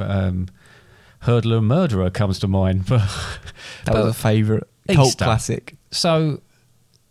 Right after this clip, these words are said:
Speaker 1: most Christians refer to the week before Easter as Holy Week. Right, I've learnt a few things about this. I'm not a deeply religious person. I have faith, but, you know, uh, marking the entrance of Jesus to Jerusalem.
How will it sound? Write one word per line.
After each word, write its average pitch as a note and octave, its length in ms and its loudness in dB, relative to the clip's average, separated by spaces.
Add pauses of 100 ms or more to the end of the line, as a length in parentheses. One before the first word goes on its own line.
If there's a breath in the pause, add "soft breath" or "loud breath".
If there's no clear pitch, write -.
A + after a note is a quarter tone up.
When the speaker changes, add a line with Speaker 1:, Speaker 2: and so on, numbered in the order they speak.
(440)
Speaker 1:
most F#3+ 280 -2
Christians A2+ 480 -2
refer A2 320 -2
to - 120 -6
the G#2 80 0
week G#2+ 240 -4
before F#2 400 -2
Easter F2+ 220 -4
as G#2+ 120 -4
Holy E2 500 -4
Week. G2+ 460 -6 (240)
Right, F#2 220 -2
I've G3 160 -4
learnt D3+ 200 -2
a A2+ 40 -6
few C#3 200 -2
things B2+ 320 -2
about G2 280 -10
this. C3+ 220 -6
I'm G3 80 -4
not G#3+ 260 -6
a - 20 -8 (160)
deeply G2 280 -4
religious F2+ 400 -4
person. F#2 380 -4
I D3+ 80 0
have F2+ 160 -2
faith, A#2+ 440 -4
but, - 200 -10 (360 loud breath)
you D3 120 -8
know, F#2 220 -4 (500 loud breath)
uh, B2 400 0 (1300 soft breath)
marking B2 400 0
the A#2 100 2
entrance G#2+ 380 -2
of A2+ 80 -6
Jesus F#2+ 460 -2
to C#3 120 -6
Jerusalem. F#3 800 -4